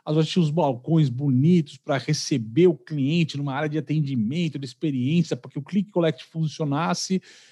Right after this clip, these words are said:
e esse cara quer uma experiência de conveniência rápida e em pandemia com o menor contato possível. Então, a gente viu isso evoluindo, isso fica, por isso que o curbside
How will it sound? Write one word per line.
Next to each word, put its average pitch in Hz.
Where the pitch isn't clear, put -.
e 156
esse 151
cara 156
quer 151
uma 151
experiência 139
de 147
conveniência 143
rápida 160
e 139
em 151
pandemia 160
com 165
o 170
menor 160
contato 160
possível. 135
Então, 104
a 127
gente 143
viu 147
isso 175
evoluindo, 160
isso 160
fica, 160
por 160
isso 165
que -
o 160
curbside 156